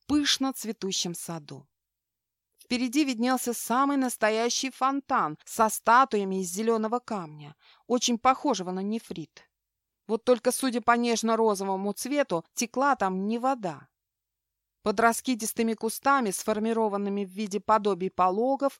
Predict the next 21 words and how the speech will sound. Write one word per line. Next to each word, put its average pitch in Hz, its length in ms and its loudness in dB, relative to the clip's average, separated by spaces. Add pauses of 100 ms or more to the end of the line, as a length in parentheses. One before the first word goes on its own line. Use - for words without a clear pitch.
создававших 226 880 4
эффект 220 420 0
обманчивого 190 880 0
уединения, 220 960 -2
располагались 277 760 4
не 262 140 2
скамейки, 285 640 0
как 190 220 -2
можно 190 280 -2
было 202 320 0
ожидать, 214 480 0
а 170 140 0
целые 202 560 0
широкие 214 580 -2
ложа. 233 540 -6 (880)
Их 208 180 -4
каркасы 240 640 4
отблескивали 196 880 2
в 190 80 -6
лучах 202 380 -2
солнца, 247 600 0